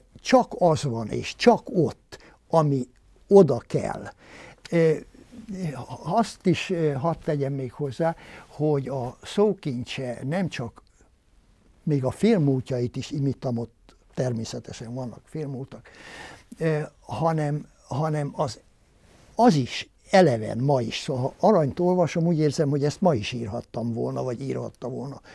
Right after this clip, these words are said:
bárki más. Na most, ha már emlegettem, ö, a szókincset, a, hadd mondjam azt is, hogy Arany kevés olyan magyar költő volt, úgy tudott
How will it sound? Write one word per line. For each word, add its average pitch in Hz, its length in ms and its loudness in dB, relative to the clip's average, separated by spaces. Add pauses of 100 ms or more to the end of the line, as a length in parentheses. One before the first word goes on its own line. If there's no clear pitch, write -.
bárki 131 460 -6
más. 120 400 -10 (400)
Na 147 100 -6
most, 135 200 -6
ha 208 260 0
már 156 300 0 (160)
emlegettem, 127 840 -4 (320)
ö, 151 80 -10
a 123 300 -6
szókincset, 139 720 -2 (760)
a, - 280 -6
hadd 180 280 2 (440)
mondjam 147 460 0
azt 151 220 -4
is, 143 140 -6
hogy 131 240 -8 (100)
Arany 147 440 2 (680)
kevés 175 440 2
olyan 123 180 0
magyar 120 360 -2
költő 123 440 -6
volt, 143 300 -6 (1500)
úgy 262 320 6
tudott 151 520 0